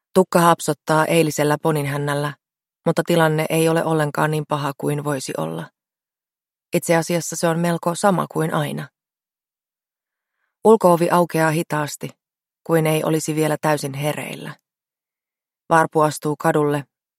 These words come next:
joka sekin näyttää yhä samalta. Raaemmalta vain ilman yön ja humalan pehmeää huurua. Aurinko on korkealla,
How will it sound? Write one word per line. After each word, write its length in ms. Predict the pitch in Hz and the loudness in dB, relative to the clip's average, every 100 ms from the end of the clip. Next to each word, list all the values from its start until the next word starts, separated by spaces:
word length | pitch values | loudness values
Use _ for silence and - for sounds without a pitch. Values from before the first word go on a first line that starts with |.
| 170 | -4
joka 180 | 170 | -2
sekin 320 | 165 175 160 147 | -2 -2 -2 -2
näyttää 440 | 147 - 151 147 | -4 -4 -4 -2
yhä 200 | 160 143 | -2 -4
samalta. 520 | 139 147 143 131 - 139 - _ _ _ _ _ _ _ - | -4 -6 -6 -10 -12 -16 -16 _ _ _ _ _ _ _ 2
Raaemmalta 640 | 208 190 160 160 160 170 | 6 6 4 2 0 0
vain 340 | 170 160 156 - | 0 0 -2 -2
ilman 360 | 175 160 156 - | 0 0 -2 0
yön 280 | 170 151 147 | 0 0 0
ja 180 | 147 | -2
humalan 440 | 135 156 143 139 143 | 0 0 0 0 -2
pehmeää 520 | 147 131 139 143 143 | -4 -4 -4 -2 -2
huurua. 460 | 139 139 123 - - - _ _ _ _ _ _ _ _ _ _ - | -2 -6 -6 -10 -14 -18 _ _ _ _ _ _ _ _ _ _ 4
Aurinko 440 | 180 175 160 156 | 6 6 4 0
on 120 | 156 151 | -2 2
korkealla, 640 | 165 - 147 139 143 143 | 0 0 -4 -6 -6 -8